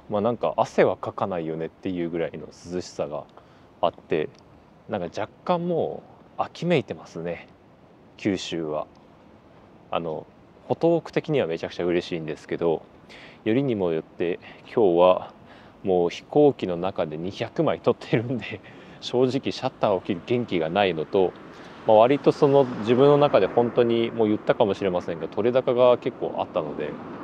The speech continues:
まあ、今日のナイトフォトオフはいいでしょうと。まあ、むしろ明日、明日の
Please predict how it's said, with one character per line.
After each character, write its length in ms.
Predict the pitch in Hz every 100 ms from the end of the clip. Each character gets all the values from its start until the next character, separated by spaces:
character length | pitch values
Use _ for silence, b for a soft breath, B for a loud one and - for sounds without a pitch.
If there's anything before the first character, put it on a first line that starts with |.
| - - - -
ま 60 | 90
あ、 160 | 92 73 - - - - - - - - -
今 80 | 117
日 60 | 85
の 40 |
ナ 100 | 85
イ 60 | 95
ト 80 | 101
フ 80 |
ォ 40 | 104
ト 80 | 101
オ 20 |
フ 120 | 101
は 160 | 80 - - - - -
い 100 | 101
い 20 |
で 100 | 85
し 100 | 92
ょ 60 |
う 40 | 76
と。 100 | - B B B
ま 60 | 160
あ、 20 |
む 80 | 170
し 120 | -
ろ 100 | - -
明 80 |
日、 300 | 85 - 139 - - - -
明 160 | 110 113
日 300 | - 143 139
の 200 | 139